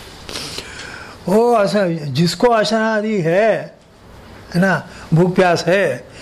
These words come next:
जिसको कुछ ना कुछ चा-, जो, जो कुछ ना कुछ चाहता है वो इसको कर रहा है। ये संसारी ही नहीं है, कुछ नहीं है, उसको कुछ नहीं होता है,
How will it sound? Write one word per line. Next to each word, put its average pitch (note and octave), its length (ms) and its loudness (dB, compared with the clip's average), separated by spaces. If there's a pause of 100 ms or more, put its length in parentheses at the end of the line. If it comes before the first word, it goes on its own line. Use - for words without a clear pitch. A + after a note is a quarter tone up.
(300)
जिसको F3+ 300 4
कुछ F3 180 -2
ना G3+ 120 2
कुछ F#3 240 -2
चा-, E3 180 2
जो, D#3+ 240 0
जो D3 300 -4
कुछ F3 220 -2
ना F#3 80 2
कुछ E3+ 140 0
चाहता F3+ 380 0
है C#3 340 -2 (540)
वो A#3+ 200 4
इसको D#4+ 260 2
कर G#3+ 160 2
रहा D#3 180 2
है। C3 500 -6 (1800)
ये B3+ 120 4
संसारी B3+ 580 2
ही B3+ 60 -2
नहीं A3 160 -2
है, A#3+ 400 -2
कुछ B3+ 340 -6
नहीं B3 120 0
है, A#3+ 100 0
उसको A#3 320 0
कुछ A#3 240 -4
नहीं B3+ 100 2
होता A3+ 300 0
है, B3 200 0